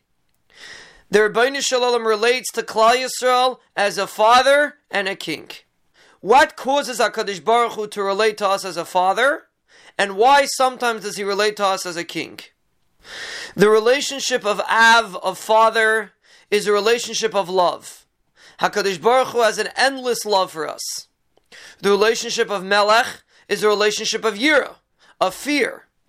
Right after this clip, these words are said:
that we're scared of HaKadosh Baruch Hu, so to speak, and we have Yiras Shamayim. The Yemei Adin of Rosh Hashanah are all in the realm of Malkeinu, of the Rebbeinu Shalom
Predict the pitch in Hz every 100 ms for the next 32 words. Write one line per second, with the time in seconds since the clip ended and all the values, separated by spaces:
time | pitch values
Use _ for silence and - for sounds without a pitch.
0 | _ _ - - 175 180 190 - - 269
1 | 294 247 190 202 175 147 180 180 180 165
2 | 165 165 - 196 220 - _ _ _ _
3 | 196 202 196 196 214 214 - 214 220 208
4 | 120 - _ _ _ - - 202 202 208
5 | 254 240 208 180 269 285 220 233 196 -
6 | 233 226 226 220 214 _ - 208 208 -
7 | 254 269 285 269 226 220 214 208 226 247
8 | 277 285 - - 214 208 208 196 - 202
9 | 170 117 - _ _ _ _ _ _ -
10 | 208 202 208 190 240 269 254 247 240 226